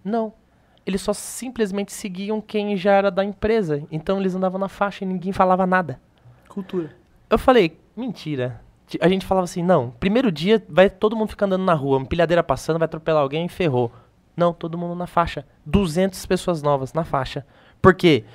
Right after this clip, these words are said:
Speaker 1: Uma grande parte saía pra almoçar ou andar ali e era funcionário, né,
Speaker 2: Uhum.
Speaker 1: efetivo, e os temporários acompanhavam, porque
Speaker 2: Exato.
Speaker 1: tava ali pegando o trabalho e tal, e andava junto na faixa. Eu ficava assim,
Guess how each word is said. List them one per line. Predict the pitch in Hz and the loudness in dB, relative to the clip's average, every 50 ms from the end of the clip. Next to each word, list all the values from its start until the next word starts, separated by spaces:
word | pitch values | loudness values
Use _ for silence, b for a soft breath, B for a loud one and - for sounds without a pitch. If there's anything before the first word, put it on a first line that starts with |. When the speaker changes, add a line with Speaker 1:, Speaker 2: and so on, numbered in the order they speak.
| b b b b b b _ | b b b b b b _
Speaker 1:
Uma | 139 151 165 160 | 0 4 4 4
grande | 151 156 180 196 185 143 151 | 4 4 2 2 2 -2 -6
parte | - - 156 151 147 143 143 - 127 | 0 4 4 4 4 2 0 -4 -10
saía | 113 - - - 135 127 127 123 113 | -10 -4 0 0 0 2 0 -2 -4
pra | - - 131 127 120 | -4 -2 -2 0 0
almoçar | 117 113 113 127 139 120 - - - 113 131 147 135 117 | 2 0 -2 -2 -4 -8 -10 -6 -4 -2 -2 0 -2 0
ou | 117 143 151 131 110 113 117 - | 0 0 0 0 -2 -6 -10 -10
andar | 120 120 123 127 127 123 | -10 -6 -2 -2 0 0
ali | 120 123 135 175 190 196 196 b b b b b _ _ _ | -2 -4 -4 -6 -6 -8 -10 b b b b b _ _ _
e | 135 143 139 135 135 131 127 | -8 -6 -4 -2 -2 0 2
era | 120 120 127 123 | 2 4 4 2
funcionário, | 117 - - - 160 165 156 - 151 143 139 131 143 175 185 220 | 0 -2 -6 -6 -6 -4 -2 -4 -4 -2 0 0 0 0 0 -2
né, | 165 139 | -6 -6
Speaker 2:
Uhum. | 147 151 | -6 -6
Speaker 1:
efetivo, | 143 165 165 190 123 143 175 175 196 202 - _ | -6 -8 -8 -8 -8 -8 -8 -8 -12 -16 -20 _
e | - 185 | -6 -6
os | 190 - - - - _ | -6 -6 -6 -14 -16 _
temporários | - 160 147 - 156 143 135 131 139 147 - | -6 -6 -2 -2 0 2 2 2 0 0 -2
acompanhavam, | 196 185 - 208 208 - 254 262 247 233 185 147 135 | -2 -2 -2 -6 -4 -2 0 4 4 4 4 4 0
porque | 131 - 131 180 147 | -6 -8 -6 -6 -4
Speaker 2:
Exato. | 143 156 147 | 2 2 4
Speaker 1:
tava | 143 160 | 4 4
ali | 156 143 | 0 2
pegando | - 156 139 139 147 160 156 - - | -2 0 0 0 -2 -2 -6 -6 -6
o | 131 127 | -8 -6
trabalho | - - 160 160 160 156 165 180 190 185 170 147 131 | 0 0 0 2 4 6 6 8 8 6 4 2 0
e | |
tal, | 127 - 143 143 156 160 b b b b b b b b b b - - | -2 0 0 0 0 0 b b b b b b b b b b -16 -10
e | - 226 233 247 | -8 -6 -4 -2
andava | 233 233 233 233 233 240 | 0 0 0 2 0 0
junto | 190 214 240 240 - | 0 -2 -4 -4 -4
na | 226 240 220 | -6 -4 -2
faixa. | - 220 - 226 | -2 -2 -2 -4
Eu | 202 | -10
ficava | 226 - 226 220 226 | -6 -4 -2 -2 -2
assim, | 214 - 233 226 | -2 -2 -2 -2